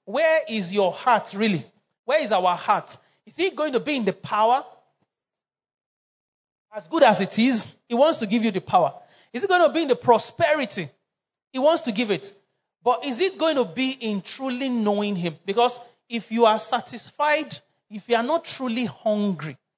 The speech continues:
you will be satisfied with all those other things. Because I'm telling you, Moses had it.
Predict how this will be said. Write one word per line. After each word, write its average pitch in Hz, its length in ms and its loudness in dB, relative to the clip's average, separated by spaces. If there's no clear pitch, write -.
you 185 100 -10
will 185 100 -4
be 170 120 -4
satisfied 202 760 -2
with 175 180 -4
all 226 280 2
those 190 260 -2
other 170 320 2
things. 139 180 -12
Because 262 280 0
I'm 262 120 0
telling 330 300 0
you, 277 80 0
Moses 269 380 0
had 214 200 2
it. - 260 -14